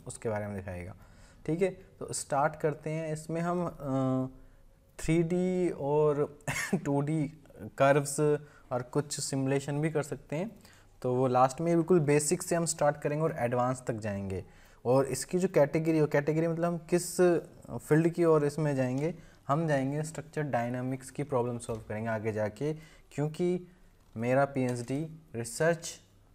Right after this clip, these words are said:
फील्ड जो है वो स्ट्रक्चर डायनामिक है। तो हम इस डायनामिक की तरफ जाएंगे इसमें। तो आज हम केवल बिल्कुल बहुत ही ज़्यादा बेसिक, अ, matlab के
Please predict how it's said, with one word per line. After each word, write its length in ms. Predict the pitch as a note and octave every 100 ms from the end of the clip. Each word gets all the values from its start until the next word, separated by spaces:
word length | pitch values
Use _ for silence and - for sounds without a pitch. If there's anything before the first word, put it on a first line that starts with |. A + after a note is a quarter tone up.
| _ _ _ -
फील्ड 240 | C#3+ D#3
जो 160 | D3 C#3
है 120 | B2
वो 140 | B2+
स्ट्रक्चर 340 | C3 - - B2+
डायनामिक 600 | A2+ A2 A2+ B2 C3 D3
है। 180 | D#3 D#3
तो 140 | - C3
हम 220 | C3 B2+ -
इस 300 | A#2+ - -
डायनामिक 500 | B2 A#2+ B2+ C#3 D3+
की 100 | D#3
तरफ 180 | D3+ C#3+
जाएंगे 380 | B2+ B2 C3 C#3+
इसमें। 300 | C#3 D3+ F3+ - - -
तो 60 | C#3+
आज 340 | B2 C3+ C#3+
हम 120 | D3+
केवल 300 | C#3+ D3+ D3
बिल्कुल 340 | C3+ C#3+ C#3 D#3
बहुत 420 | C3+ C#3 D3+ E3
ही 100 | E3+
ज़्यादा 300 | C#3 B2+ C3+
बेसिक, 500 | B2 B2 - C#3+ - - - - - - - - - - _ _ - - A#2
अ, 40 | A#2 A#2 A#2 A2+ - A#2
matlab 480 | A#2 A#2+ A#2+ A#2
के 120 | -